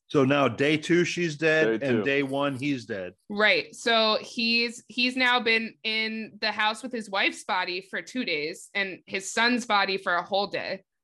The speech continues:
Speaker 1: She's in the bedroom wrapped in a sheet, in a blanket or something, right?
Speaker 3: She was on the floor in the bedroom. The officer's quote I read, he said it was, he believed it was a rug, but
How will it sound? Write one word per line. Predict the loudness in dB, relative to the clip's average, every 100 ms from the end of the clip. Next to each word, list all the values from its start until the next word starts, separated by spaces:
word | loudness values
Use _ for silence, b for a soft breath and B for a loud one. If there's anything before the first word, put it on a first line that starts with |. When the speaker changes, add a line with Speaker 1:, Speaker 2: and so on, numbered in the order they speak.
| -16
Speaker 1:
She's | -2 2 2 0
in | 0 2
the | 4
bedroom | 6 6 6 2 2
wrapped | 2 2 0
in | -2 -2
a | -2
sheet, | -6 -8 -4
in | -2
a | -2
blanket | -2 -4 -4 -4 -4 -4 -4
or | -6
something, | -4 -6 -6 -8
right? | -6 -6 -8
Speaker 3:
She | -6 -4
was | -2 0
on | 0
the | -2
floor | -6 -6 -2 -2 -2 -4
in | -6 -6
the |
bedroom. | -4 -4 -4 -6 -8 -12 -6
The | -2 0 0 0
officer's | -2 -2 -8 -10
quote | -6 -2 0
I | 2
read, | 2 0 -4
he | _ -6 -4
said | 0 0
it | 2
was, | 2 0 -4
he | -10
believed | -8 -6 -4
it | -4
was | -4
a | 0
rug, | 2 0 0
but | -2